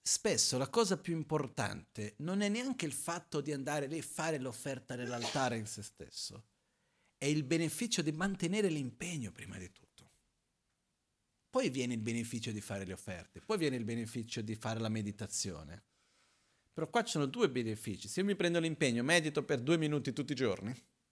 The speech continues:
uno è il beneficio di mantenere il mio impegno. Quello in se stesso già porta un grande beneficio. Poi c'è il beneficio della meditazione stessa.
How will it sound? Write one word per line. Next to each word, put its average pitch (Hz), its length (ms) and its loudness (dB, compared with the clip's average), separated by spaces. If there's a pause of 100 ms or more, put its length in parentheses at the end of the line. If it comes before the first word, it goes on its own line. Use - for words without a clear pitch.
(1000)
uno 370 380 -2
è 185 80 -4
il 160 80 -2
beneficio 147 520 -2
di 139 80 -4
mantenere 190 600 0
il 147 120 -2
mio 120 120 -2
impegno. 104 600 -8 (340)
Quello 269 260 4
in 196 100 4
se 185 180 2
stesso 233 540 4
già 139 200 2
porta 127 380 2
un 117 80 -2
grande 107 320 -2
beneficio. 98 580 -8
Poi 302 280 2
c'è - 140 0
il 151 60 2
beneficio 143 500 -2
della 120 200 2
meditazione 104 600 -2
stessa. - 460 -4